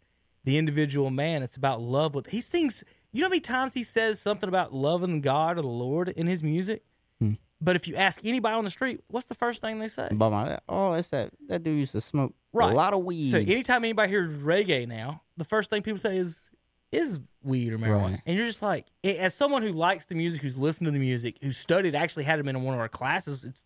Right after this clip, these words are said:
Speaker 1: you know, we, we, I, I took history of three different types of music. That, uh, talking about him and learning about him and what he was, what he was doing and stuff, it's just a shame to, to, to, a-, and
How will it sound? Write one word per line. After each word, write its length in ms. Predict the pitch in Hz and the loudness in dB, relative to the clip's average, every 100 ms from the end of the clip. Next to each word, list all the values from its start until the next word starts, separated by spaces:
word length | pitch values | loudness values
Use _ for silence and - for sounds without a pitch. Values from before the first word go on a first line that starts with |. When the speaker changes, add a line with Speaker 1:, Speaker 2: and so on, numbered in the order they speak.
| _ | _
Speaker 1:
you 80 | 143 | -4
know, 120 | 117 | -4
we, 160 | 117 127 | -4 -6
we, 160 | - 135 - _ _ - | -6 -10 -10 _ _ -2
I, 380 | 139 123 139 127 | 0 2 0 0
I 40 | |
took 220 | 127 165 | -2 -2
history 400 | 143 160 - 135 | 0 -2 -2 -2
of 160 | 120 - _ _ | -2 -4 _ _
three 180 | - 175 | -2 0
different 200 | 196 151 | 2 0
types 260 | 151 160 - | 0 -2 -2
of 60 | |
music. 360 | 120 165 147 - _ _ _ _ _ _ - | -4 -2 -2 -6 _ _ _ _ _ _ 0
That, 220 | 151 175 - | 4 4 2
uh, 260 | 151 131 123 _ _ _ _ _ _ _ _ _ _ _ - | 0 0 -2 _ _ _ _ _ _ _ _ _ _ _ -2
talking 340 | 180 214 214 | 2 2 2
about 240 | 185 170 | 2 2
him 200 | 165 170 | 2 0
and 80 | 143 | 0
learning 280 | 131 185 190 | 0 0 0
about 200 | 170 147 | 0 0
him 200 | 156 143 | 0 -2
and 80 | 123 | -2
what 140 | 151 | 0
he 100 | 151 | 0
was, 180 | 139 123 | -2 -4
what 180 | 123 156 | -2 0
he 80 | 139 | 0
was 140 | 117 | -2
doing 280 | 131 170 170 | 0 0 2
and 120 | 135 | -2
stuff, 300 | - 117 113 _ _ _ | -2 -4 -4 _ _ _
it's 140 | 147 - | -2 0
just 180 | - 135 | -2 -2
a 40 | |
shame 500 | - 156 156 147 135 | 0 2 2 0 -2
to, 140 | 127 - _ | -6 -12 _
to, 140 | - 110 | -8 -6
to, 320 | - 135 127 - | -2 -2 -2 -4
a-, 240 | 160 - 151 | -8 -6 -2
and 260 | 151 135 | -2 -2